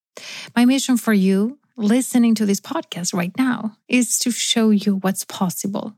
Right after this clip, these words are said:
to help you become the most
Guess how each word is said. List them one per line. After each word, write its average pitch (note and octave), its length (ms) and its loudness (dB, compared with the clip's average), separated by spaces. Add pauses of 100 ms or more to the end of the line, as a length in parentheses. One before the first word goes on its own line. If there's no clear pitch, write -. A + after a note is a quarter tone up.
(100)
to A3 100 2
help G3+ 420 -2
you G#3+ 800 2 (320)
become F#3 600 2
the F#3 280 2
most F3+ 580 2